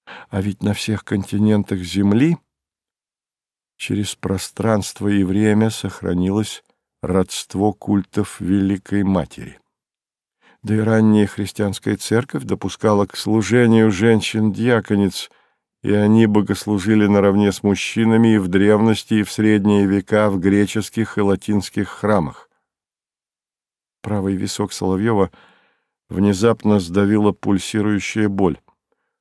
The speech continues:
Он уже знал, что это означает. Склонность к автоматическому письму была ещё одной странностью, которой он был награждён или наказан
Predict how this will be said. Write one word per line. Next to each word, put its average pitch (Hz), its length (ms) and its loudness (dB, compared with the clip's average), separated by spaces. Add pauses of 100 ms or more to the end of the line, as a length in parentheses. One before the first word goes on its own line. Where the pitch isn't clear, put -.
(480)
Он 104 200 -2
уже 101 320 -2
знал, 101 300 0
что - 200 -10
это 85 240 -6
означает. 85 680 -6 (920)
Склонность 123 800 4
к - 100 -4
автоматическому 113 1120 0
письму 117 560 2
была 110 340 4
ещё 117 480 2
одной 101 340 2
странностью, 110 760 0
которой 101 600 0
он 98 220 2
был 92 220 2
награждён 92 800 2 (480)
или 92 240 0
наказан 90 760 -2